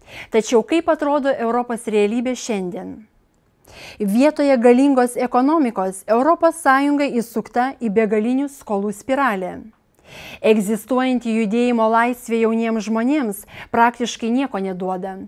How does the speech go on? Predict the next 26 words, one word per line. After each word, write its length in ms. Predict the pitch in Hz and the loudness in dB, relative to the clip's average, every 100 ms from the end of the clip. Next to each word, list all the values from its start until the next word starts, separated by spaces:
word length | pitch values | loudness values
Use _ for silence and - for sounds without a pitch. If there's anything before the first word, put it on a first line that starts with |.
| - - - | -18 -20 -12
Kai 140 | - 269 | 0 0
kur 220 | 330 330 | 2 0
astronominis 680 | 311 277 254 269 285 254 240 | 0 0 0 2 0 0 -2
nedarbo 480 | 233 226 247 226 220 | -2 2 0 2 -2
lygis 460 | 233 294 220 202 | 0 -2 -2 -6
priveda 460 | - 240 220 208 196 | -4 0 0 0 -2
prie 160 | 202 190 | -2 -4
to, 300 | 190 269 311 - - - | -2 -4 -4 -10 -20 -4
kad 160 | - 214 | 0 2
jaunimas 560 | 196 220 240 302 311 | 2 2 2 2 0
džiaugiasi, 600 | 226 254 285 285 277 285 262 | 0 0 0 -2 -4 -6 -2
jei 220 | 240 262 | -2 -2
iš 80 | 240 294 | -2 -6
viso 180 | 349 233 | -4 -2
randa 320 | 202 202 196 | -2 -2 -2
darbą 380 | 190 196 190 190 | -2 -2 -4 -8
savo 240 | 190 185 185 | -8 -8 -8
šalyje. 540 | - 190 202 202 185 170 220 _ _ _ _ _ _ _ - - - - | -8 -6 -2 -2 -2 -8 -18 _ _ _ _ _ _ _ -20 -20 -16 0
Neišsipildė 800 | 233 247 240 262 233 285 269 254 | 6 6 6 0 2 2 4 2
ir 80 | 226 | 0
svajonė 640 | - 233 233 285 320 233 | -2 0 0 2 0 0
turėti 480 | 214 233 269 294 311 | 0 0 2 0 0
Europos 640 | 254 226 247 285 277 240 220 | 2 2 4 2 0 -2 0
balsą 400 | 240 254 277 254 | 0 0 -6 -4
pasaulio 560 | 220 - 226 233 220 | -4 0 0 0 -2
kontekste. 640 | 226 220 226 - - 277 | -4 -4 -4 -6 -4 -2